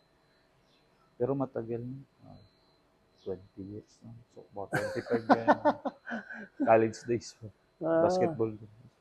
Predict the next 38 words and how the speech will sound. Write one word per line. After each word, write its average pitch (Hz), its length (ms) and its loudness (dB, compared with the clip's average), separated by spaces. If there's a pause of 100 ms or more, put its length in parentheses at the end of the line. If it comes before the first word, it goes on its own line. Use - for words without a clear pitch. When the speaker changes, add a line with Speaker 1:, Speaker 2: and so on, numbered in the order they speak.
(460)
Speaker 2:
Yan 185 160 6
yung 226 120 8
mga 226 140 8
matatagal 202 380 6
na 208 80 8
tapilok 185 360 4
kasi, 165 260 6
parang 175 260 6
nag-, 165 220 6 (380)
naglalak 170 480 8
ng 175 200 6
ganun 160 320 8
yun 160 80 2
siya, 180 160 -2
oh. 165 120 -6 (680)
Speaker 1:
Tapos 117 260 2
hindi 127 180 -6
siya 123 120 -4
talaga 127 280 4
napahilot. 127 540 4
Speaker 2:
Hmm. 165 120 8
Speaker 1:
Naghilang 139 460 6
siya 127 140 -6
talaga 127 320 0
na 127 160 -4 (540)
almost, 123 320 -2
Speaker 2:
So, - 80 -2
Speaker 1:
ah, 127 160 8
one 123 220 8
week 127 160 -2
din 127 100 -8
talaga 127 240 2
na 127 140 6
halos 123 160 2
hindi 131 120 -16
makalakad 120 300 8
Speaker 2:
Parang 170 260 12
Speaker 1:
ng 170 60 8